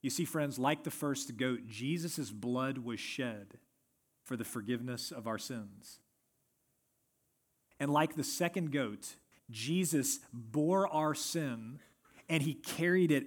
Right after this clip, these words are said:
outside the gate, outside of the camp, taking it away from us forever, never to be seen again.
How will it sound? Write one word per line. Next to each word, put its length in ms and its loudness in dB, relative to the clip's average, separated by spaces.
outside 680 4
the 80 4
gate, 480 0
outside 600 2
of 80 0
the 80 2
camp, 420 -4
taking 380 0
it 100 4
away 320 4
from 280 0
us 320 -2
forever, 840 0
never 840 2
to 100 0
be 140 2
seen 600 -4
again. 380 -6